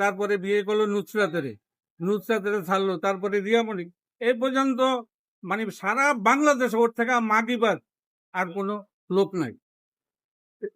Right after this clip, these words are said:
Speaker 2: এ-, এরকম আসলে, আহ, দুদিন পর পর মানে ছাড়ে ধরে, এরকম কেন আসলে সে ওর?
Speaker 1: আমি তো এক কথায় বললাম যে ও একটা জারজ সন্তান, কারণ ওর মতো এরকম বেহায়া লোক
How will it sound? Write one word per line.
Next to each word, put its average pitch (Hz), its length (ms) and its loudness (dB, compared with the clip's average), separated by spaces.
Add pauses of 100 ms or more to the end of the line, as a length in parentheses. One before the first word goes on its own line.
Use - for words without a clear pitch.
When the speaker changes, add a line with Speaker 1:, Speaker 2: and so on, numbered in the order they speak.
Speaker 2:
এ-, 208 100 2 (100)
এরকম 226 380 2
আসলে, 220 340 -2
আহ, 180 560 -2
দুদিন 185 240 2
পর 196 200 2 (100)
পর 185 140 4 (120)
মানে 180 140 0 (220)
ছাড়ে 175 280 0 (140)
ধরে, 165 200 2 (140)
এরকম 180 340 -2
কেন 139 140 0 (120)
আসলে 117 240 -8 (180)
সে 127 100 -12 (240)
ওর? 123 140 -8 (120)
Speaker 1:
আমি 190 200 -2
তো 233 40 2 (100)
এক 233 120 0
কথায় 214 220 2
বললাম 214 400 2
যে 165 60 -4
ও 196 200 -2
একটা 220 120 -4 (100)
জারজ 208 260 2 (100)
সন্তান, 151 320 -6 (560)
কারণ 180 200 -4 (120)
ওর 220 100 2 (120)
মতো 233 240 4 (520)
এরকম 190 180 -4 (100)
বেহায়া 220 400 6 (400)
লোক 196 160 0